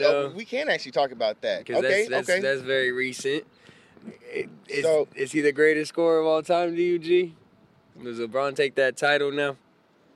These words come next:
Speaker 2: 'Cause he passed Kareem Abdul-Jabbar?
Speaker 1: So, yes, you gotta say yes. You can't say no. You gotta say yes. The numbers is numbers. It is what it is on paper.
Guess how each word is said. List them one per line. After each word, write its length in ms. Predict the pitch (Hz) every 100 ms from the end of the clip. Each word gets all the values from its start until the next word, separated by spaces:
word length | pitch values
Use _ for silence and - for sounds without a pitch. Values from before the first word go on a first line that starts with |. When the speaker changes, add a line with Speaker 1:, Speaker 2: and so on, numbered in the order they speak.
| _ _ _ _ _
Speaker 2:
'Cause 160 | 127 117
he 100 | 123
passed 340 | 139 139 131
Kareem 400 | 139 135 143 135
Abdul-Jabbar? 640 | 135 139 139 131 135 143 143 _ _ _ _ _ - _ -
Speaker 1:
So, 320 | 147 151 151 - _ _ _ _ _ _ _ _ -
yes, 320 | 143 123 -
you 60 |
gotta 160 | 131 127
say 140 | 143
yes. 320 | 127 107 82 -
You 60 | 107
can't 180 | 139 127
say 160 | 123
no. 180 | 120 110
You 80 | 107
gotta 120 | 117
say 140 | 117 123
yes. 180 | 107 104
The 100 | 101
numbers 320 | 127 135 120
is 80 | 110
numbers. 340 | 113 110 98
It 80 | 104
is 120 | 104
what 100 | 98
it 60 | 98
is 100 | 101
on 120 | 95
paper. 580 | - 175 196 - 98